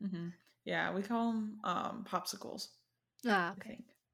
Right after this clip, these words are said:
Speaker 1: But yeah, I, I'm not saying we don't have them. I'm just saying I've never had them,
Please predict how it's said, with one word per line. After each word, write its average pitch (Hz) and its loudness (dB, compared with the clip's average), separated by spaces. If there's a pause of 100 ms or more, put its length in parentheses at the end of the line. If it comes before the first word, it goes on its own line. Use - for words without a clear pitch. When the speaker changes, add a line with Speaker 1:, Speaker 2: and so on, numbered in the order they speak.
(520)
Speaker 1:
But 180 4
yeah, 190 10
I, 233 6 (1900)
I'm 214 10
not 277 6
saying 247 4
we 226 6
don't 185 4
have 254 4
them. 277 4
I'm 196 4
just 190 2
saying 180 2
I've 170 -2
never 156 -4
had - -8
them, 285 -2